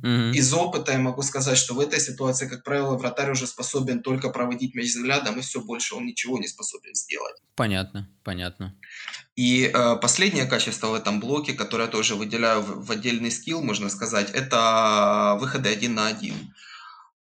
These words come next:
Speaker 2: И в этой ситуации, э, при, при, при таких ситуациях, при выходах один на один, а,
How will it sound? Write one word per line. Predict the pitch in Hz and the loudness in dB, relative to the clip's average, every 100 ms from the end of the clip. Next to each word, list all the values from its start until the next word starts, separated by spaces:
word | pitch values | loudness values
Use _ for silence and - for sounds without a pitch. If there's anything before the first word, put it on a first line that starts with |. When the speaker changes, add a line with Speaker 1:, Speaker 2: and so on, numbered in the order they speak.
| - | 0
Speaker 2:
И | 127 - | 0 0
в | 123 | -2
этой | 135 131 | 0 0
ситуации, | 127 - 135 151 175 170 135 120 | -2 -2 2 4 4 2 0 0
э, | 120 123 117 | 2 2 2
при, | 127 - | -2 -2
при, | 117 | -2
при | - 135 | 0 0
таких | 139 135 135 | 0 0 -2
ситуациях, | - 131 156 196 131 131 | -2 2 4 4 0 -2
при | 120 | -6
выходах | 113 - 107 110 | -4 -4 -4 -4
один | 117 123 117 | -4 -2 0
на | 117 | 0
один, | 120 131 | -2 -2
а, | 165 | -2